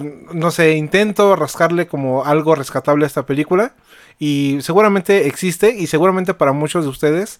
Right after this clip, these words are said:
le, les van a parecer bastante ruda las calificaciones que estamos poniendo, pero bueno, es nuestro más humilde punto de vista, y entonces me quedo con el cinco para ser generoso.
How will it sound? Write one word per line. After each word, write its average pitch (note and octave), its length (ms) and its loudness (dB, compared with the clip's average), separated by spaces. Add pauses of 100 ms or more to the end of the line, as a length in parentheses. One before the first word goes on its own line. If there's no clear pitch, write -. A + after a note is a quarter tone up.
(120)
le, C3+ 640 -4
les C#3+ 180 -6
van D#3+ 200 2
a E3 80 0
parecer D3+ 560 0 (200)
bastante D3 680 -2 (320)
ruda D#3+ 320 2
las C3+ 160 -2
calificaciones C3+ 600 -4
que C#3 80 -14
estamos D3 260 -4
poniendo, E3 520 -4 (380)
pero C#3+ 220 2
bueno, D3 300 2 (220)
es D3 220 -2
nuestro C3 760 -2 (240)
más D#3+ 260 0
humilde D3+ 840 0
punto D3+ 260 -2
de C#3 100 0
vista, G#3 380 -2 (540)
y A3+ 180 -4
entonces E3+ 420 -6
me D#3+ 140 -4
quedo E3 260 2
con C3+ 360 -4
el C#3 140 -4
cinco G3+ 520 -2
para C#3+ 200 -2
ser D#3+ 380 -2
generoso. C3 560 -8